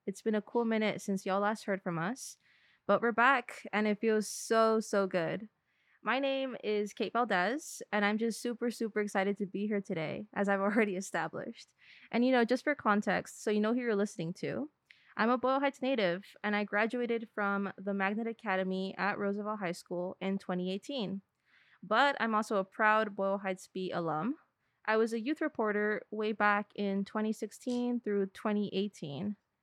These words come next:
And in all honesty, it really hasn't been <laughs> that long, but please, let me have this one win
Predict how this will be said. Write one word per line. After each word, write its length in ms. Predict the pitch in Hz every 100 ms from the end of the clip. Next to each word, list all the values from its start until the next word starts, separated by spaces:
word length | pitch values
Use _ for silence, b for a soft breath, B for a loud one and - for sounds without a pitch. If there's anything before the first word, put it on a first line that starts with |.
| -
And 160 | 220
in 160 | 220 220
all 280 | - 262 294
honesty, 720 | 214 233 277 - 180 175 -
it 60 | 208
really 220 | 226 294
hasn't 280 | 311 311 269
been 140 | 226
<laughs> 80 | 240
that 160 | 302 208
long, 480 | 208 190 196 190 254 B _
but 180 | 226 208
please, 640 | 220 196 175 180 - -
let 100 | 208
me 80 | 220
have 160 | 233 233
this 220 | 214 208
one 320 | 196 214 226
win 340 | 190 175 170